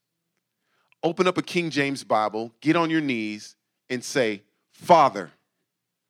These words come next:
God of all heaven and creation, I wanna know who you are for myself.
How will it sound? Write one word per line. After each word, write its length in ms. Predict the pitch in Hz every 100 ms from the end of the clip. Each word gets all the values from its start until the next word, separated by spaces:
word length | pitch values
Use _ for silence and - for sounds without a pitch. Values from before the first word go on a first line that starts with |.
| _ _ _ _ _
God 380 | 170 165 170 175
of 100 | 139
all 300 | 175 175 185
heaven 320 | 180 185 175
and 100 | 175
creation, 720 | - 170 151 107 - 95 92 _ _ _ _ _ _ _ _ _ _ _ -
I 80 |
wanna 260 | 139 135 123
know 280 | 123 139 123
who 160 | 131
you 300 | 127 123 113
are 140 | 104 92
for 200 | - 95
myself. 760 | 92 92 - 82 - _ _